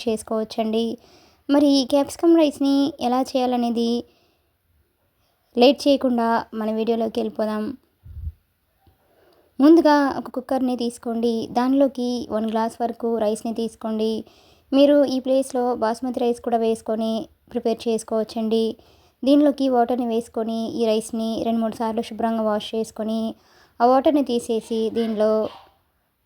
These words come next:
ఫ్రెష్గా ఉన్న వాటర్ వేసుకొని అలాగే దీనిలోకి కొంచెం ఆయిల్, కొద్దిగా సాల్ట్ కూడా వేసుకొని ఒకసారి ఇలా బాగా కలుపుకొని ఈ రైస్ని కనీసం పది నిమిషాలైనా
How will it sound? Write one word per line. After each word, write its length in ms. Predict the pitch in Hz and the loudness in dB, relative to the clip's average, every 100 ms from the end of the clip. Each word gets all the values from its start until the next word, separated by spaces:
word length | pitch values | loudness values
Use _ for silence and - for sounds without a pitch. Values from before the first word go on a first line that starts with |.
| _ _ - | _ _ 0
ఫ్రెష్గా 320 | 240 247 269 269 | 0 2 2 2
ఉన్న 80 | 233 | 2
వాటర్ 260 | 214 214 220 | 0 0 -2
వేసుకొని 440 | 214 220 - 214 220 220 - | -2 -4 -6 -4 -4 -4 -4
అలాగే 320 | 220 208 214 214 214 | -2 -2 -2 -2 -2
దీనిలోకి 360 | 220 220 214 214 | 0 0 -2 -4
కొంచెం 280 | 208 - 214 - 220 | -6 -6 -8 -6 -4
ఆయిల్, 320 | 226 240 226 220 226 - | 0 0 0 -2 -4 -6
కొద్దిగా 320 | 202 214 208 208 | -6 -2 -2 -2
సాల్ట్ 260 | 220 226 226 | -2 -2 -2
కూడా 120 | 220 208 | -2 0
వేసుకొని 460 | 214 - 226 214 220 220 - _ _ _ _ _ _ _ _ _ 240 | -2 -4 -8 -4 -2 -4 -6 _ _ _ _ _ _ _ _ _ -6
ఒకసారి 280 | - 277 269 | 0 2 2
ఇలా 80 | 247 220 | 2 0
బాగా 160 | 226 233 233 | 0 -2 -2
కలుపుకొని 540 | 226 - 233 233 240 262 240 | -6 -6 -4 0 0 0 0
ఈ 40 | 240 | 2
రైస్ని 360 | 247 247 226 226 226 | 2 0 -4 -4 -4
కనీసం 360 | 220 226 220 214 214 214 | -2 -4 -4 -6 -6 -4
పది 140 | 208 214 | -4 -4
నిమిషాలైనా 540 | 214 226 226 214 208 | -4 -4 -2 -2 -4